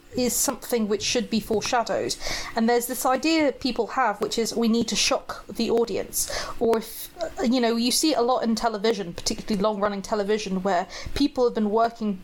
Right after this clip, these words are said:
writers have been working towards a twist, and then they see that their readers or, or the watchers have picked up on what's going to happen, and they go, "Oh no, we have to completely change it." Um,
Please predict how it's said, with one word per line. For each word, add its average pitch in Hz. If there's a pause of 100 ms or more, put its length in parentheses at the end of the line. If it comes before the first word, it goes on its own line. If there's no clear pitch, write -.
(140)
writers 226
have -
been 196
working 214
towards 208
a 392
twist, -
and 220
then 226
they 233
see 233
that 202
their 208
readers 233
or, 208
or 208
the 196
watchers 220 (300)
have -
picked -
up 285
on 202
what's 214
going 214
to 202
happen, 254
and 202
they 202
go, 208
"Oh 285
no, 233 (420)
we 254
have 262
to -
completely 254
change 302
it." - (380)
Um, 226